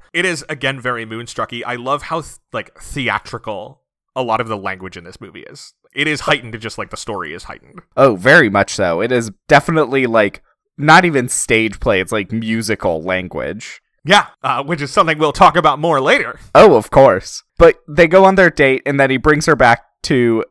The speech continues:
Speaker 2: his apartment and tells her he's dying, and then she leaves.
Speaker 1: As they're making out.
Speaker 2: As they're making out, and then he tries to get her to stay, but eventually she goes, and he just goes to bed.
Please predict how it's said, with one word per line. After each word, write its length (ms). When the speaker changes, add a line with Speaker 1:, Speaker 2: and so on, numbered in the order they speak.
Speaker 2:
his 260
apartment 560
and 460
tells 240
her 320
he's 260
dying, 500
and 180
then 120
she 180
leaves. 460
Speaker 1:
As 240
they're 160
making 300
out. 260
Speaker 2:
As 200
they're 140
making 360
out, 260
and 160
then 360
he 160
tries 320
to 80
get 160
her 80
to 100
stay, 340
but 120
eventually 380
she 180
goes, 380
and 180
he 120
just 240
goes 240
to 80
bed. 340